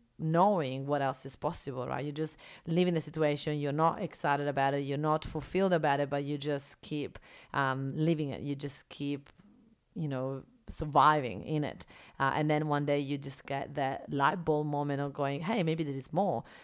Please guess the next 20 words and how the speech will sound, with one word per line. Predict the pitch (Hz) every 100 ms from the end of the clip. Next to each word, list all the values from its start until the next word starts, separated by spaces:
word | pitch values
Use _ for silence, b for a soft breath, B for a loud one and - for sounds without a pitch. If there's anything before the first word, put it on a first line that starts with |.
| B
Uh, | 139 139
and | 147 147
that's | 139
when | 143 139
you | 139
go | 135 135 135
and | - 127 131 131
explore. | - - - - - - 156 143 135
And | 170
not | - 262
all | 330 320
the | 196
time | 156 147 160
we | 160
find | 156 156 160
the | 156
answer | 135 156 165
straight | 160 - 160
away. | 165 165 170
Like, | 160 147